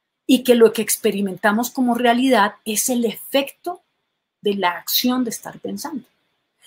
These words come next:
Así funcionamos y no hay nada malo en ello. Nada puede cambiar eso. Y nada puede cambiar lo que estamos pensando. Por eso es que la idea de las afirmaciones y el pensamiento positivo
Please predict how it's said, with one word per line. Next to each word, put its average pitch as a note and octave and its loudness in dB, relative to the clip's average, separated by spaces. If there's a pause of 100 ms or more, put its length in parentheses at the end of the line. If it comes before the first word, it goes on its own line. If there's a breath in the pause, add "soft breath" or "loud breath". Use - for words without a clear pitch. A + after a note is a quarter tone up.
(160 soft breath)
Así B3 4
funcionamos D4 8
y A3+ 0
no G#3 2
hay G3+ 0
nada A3 0
malo G#3 0
en F#3 -12
ello. - -20 (600)
Nada C#4+ 6
puede C#4+ 6
cambiar G#3 0
eso. - -12 (1800)
Y D4 2
nada D4 4
puede D#4 6
cambiar A3+ 2
lo B3 -2
que B3+ -8
estamos G#3+ -4
pensando. G#3+ -4
Por F3+ -12
eso F3 -12
es G3+ -10
que B3 -8
la A3+ -2
idea G3+ 0
de A#3+ 0
las A#3+ -2
afirmaciones G#3 -8
y A#3 -6
el G#3 -8
pensamiento F#3+ -8
positivo B3 4